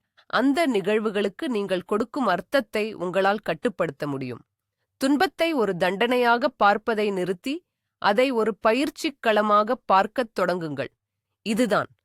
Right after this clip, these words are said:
ஒரு சாதாரண மனிதனுக்கும் ஒரு ஞானிக்கும் உள்ள வித்தியாசம். இந்த ஐந்து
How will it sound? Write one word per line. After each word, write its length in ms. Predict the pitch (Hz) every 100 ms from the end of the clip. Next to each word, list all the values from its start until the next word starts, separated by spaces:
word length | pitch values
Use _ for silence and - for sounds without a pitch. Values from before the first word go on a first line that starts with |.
| _ _
ஒரு 220 | 202 214
சாதாரண 680 | 240 220 247 294 294 320 330
மனிதனுக்கும் 800 | 208 202 214 208 - 254 262 -
ஒரு 180 | 196 196
ஞானிக்கும் 640 | 185 185 233 262 - 226
உள்ள 220 | 185 202
வித்தியாசம். 560 | 208 151 156 135 - - _ _ _ _ _ _ _ _ _ _ _ _ _ _
இந்த 280 | 240 240 208
ஐந்து 400 | 208 302 381